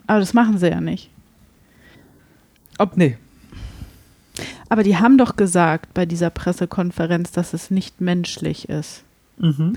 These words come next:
Speaker 1: Na gut, aber dann kann's ja tierisch sein im Endeffekt. Dann gehen sie aber nicht viel genauer darauf ein. Ja, stimmt, hast du recht.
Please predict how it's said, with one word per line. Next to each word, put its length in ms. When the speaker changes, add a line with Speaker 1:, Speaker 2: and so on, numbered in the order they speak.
Speaker 1:
Na 80
gut, 240
aber 160
dann 160
kann's 380
ja 360
tierisch 640
sein 280
im 120
Endeffekt. 560
Dann 180
gehen 200
sie 100
aber 200
nicht 220
viel 160
genauer 400
darauf 420
ein. 360
Ja, 200
stimmt, 340
hast 180
du 60
recht. 240